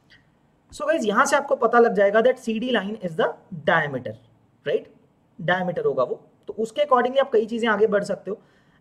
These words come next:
Angle C B D is ninety, so guys, this angle is also ninety, है ना? Pythagoras आप अप्लाई कर सकते हो कई जगह। And further guys, angle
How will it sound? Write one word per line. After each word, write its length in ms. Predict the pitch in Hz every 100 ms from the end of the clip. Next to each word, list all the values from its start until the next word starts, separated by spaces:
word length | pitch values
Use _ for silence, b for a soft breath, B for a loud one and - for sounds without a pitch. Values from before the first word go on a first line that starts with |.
| - 220
Angle 240 | 247 294 -
C 80 | 247
B 140 | 262
D 140 | 269 269
is 100 | 226
ninety, 260 | 220 220 240
so 140 | 240
guys, 220 | 220 240 190
this 120 | 196 208
angle 240 | 202 214 208
is 40 |
also 360 | 185 180 208 190
ninety, 240 | 175 233 240 _ _ _ _ -
है 60 |
ना? 120 | 180 226 _ _
Pythagoras 420 | 190 202 226 240
आप 120 | 233 233
अप्लाई 280 | 208 196
कर 140 | 202 202
सकते 240 | - -
हो 40 | 196
कई 120 | 175
जगह। 200 | 80 175 - _ _ _ _ _ _ _ _ _ -
And 180 | 202 196
further 320 | 262 262 302
guys, 300 | 214 233 - b b b -
angle 420 | 220 262 302 349